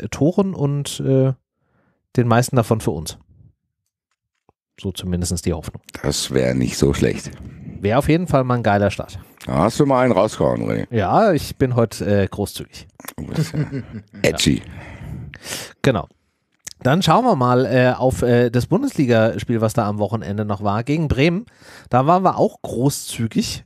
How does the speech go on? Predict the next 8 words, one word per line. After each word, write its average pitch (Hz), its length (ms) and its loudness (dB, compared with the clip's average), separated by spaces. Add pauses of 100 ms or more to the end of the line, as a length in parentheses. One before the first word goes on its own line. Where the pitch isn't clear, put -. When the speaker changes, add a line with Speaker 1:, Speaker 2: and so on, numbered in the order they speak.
Speaker 1:
äh, 127 260 4
haben 143 340 -2
drei 127 240 4
Tore 175 340 2
zugelassen, 107 640 -2 (100)
zwei 131 240 2
davon 156 600 0
aus - 480 0